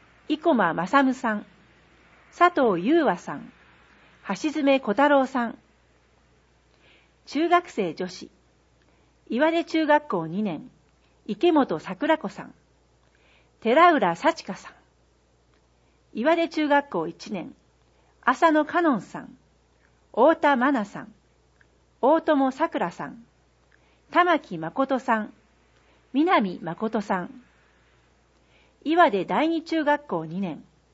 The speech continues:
松広由衣さん。岩出第二中学校一年、石田真凛さん。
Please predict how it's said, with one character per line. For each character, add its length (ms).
松 320
広 340
由 100
衣 100
さ 160
ん。 160
岩 260
出 140
第 240
二 120
中 200
学 240
校 180
一 260
年、 240
石 280
田 140
真 180
凛 180
さ 200
ん。 180